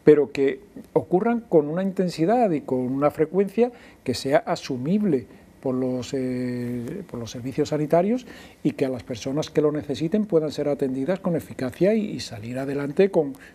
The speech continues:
con muchísimas posibilidades de éxito. Para que eso ocurra, eh, nuestro papel es importante, el papel de cada uno. Eh, en la medida en que nos concienciemos de esto, en que la responsabilidad de mis conductas fundamentalmente está en mí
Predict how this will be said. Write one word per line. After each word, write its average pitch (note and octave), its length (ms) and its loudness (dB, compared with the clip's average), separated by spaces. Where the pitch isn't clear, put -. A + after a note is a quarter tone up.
con A#2 160 -6
muchísimas B2 560 -6
posibilidades B2 760 -6
de C#3 80 0
éxito. E3+ 360 -4
Para C3 220 -4
que F3 100 2
eso G#3 160 2
ocurra, F3 480 2
eh, C#3+ 440 6
nuestro C3+ 380 -2
papel B2 280 -6
es F#3 120 -2
importante, F#3+ 480 0
el C3 120 -2
papel C3 300 -4
de G#3+ 120 2
cada D3 200 4
uno. D#3 220 0
Eh, D3 260 2
en D#3 140 2
la D#3 100 4
medida A3 280 2
en A#3 80 2
que A3+ 100 2
nos F#3 120 0
concienciemos C3+ 800 -2
de A2 120 -8
esto, A2+ 240 -6
en D#3 140 -2
que D3 300 0
la E3 320 2
responsabilidad D#3 760 0
de D3 80 0
mis C3+ 140 -8
conductas C#3 640 -4
fundamentalmente D3+ 800 -2
está C3+ 180 -6
en B2 120 -6
mí B2+ 160 -4